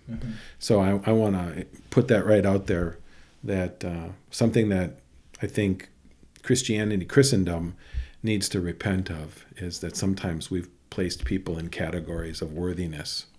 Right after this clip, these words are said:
Speaker 1: Yeah. It's, it, it, it, not the first time that somebody's picked up on that. And there's a, uh, a real striking contrast between Jesus, who spends time with tax collectors and prostitutes, and they receive his ministry,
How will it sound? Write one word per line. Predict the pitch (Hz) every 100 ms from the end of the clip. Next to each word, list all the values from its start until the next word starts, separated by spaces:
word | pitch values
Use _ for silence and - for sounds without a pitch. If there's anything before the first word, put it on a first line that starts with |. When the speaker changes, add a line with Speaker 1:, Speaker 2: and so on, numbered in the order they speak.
| -
Speaker 1:
Yeah. | 113 104 104 - _ _ _ _ - - -
It's, | 123 107 - - _ _
it, | 131 123 117
it, | 110 107 110 - -
it, | 120 - _ -
not | 123 107
the |
first | - 110 104
time | 107 101
that | 101
somebody's | - 104 101
picked | - 110
up | 107
on | 107 101
that. | 104 104
And | - 107 104
there's | 104 107 98 - -
a, | 110 107 104
uh, | 101 104 - _ _ _ _ _ _ _ _ _ _ _
a | -
real | 120
striking | 110 123 113 107
contrast | - 117 107 110 101 -
between | - 98 113 104
Jesus, | 101 113 104 101 - - _ _ _ _ _
who | - 110
spends | - 113 104
time | - 107
with | 101
tax | - 107 95
collectors | 110 101 104
and | 101 95
prostitutes, | 104 110 - - 101 -
and | 101
they | 101
receive | 98 - 104
his | 98 98
ministry, | 104 101 - - 101 95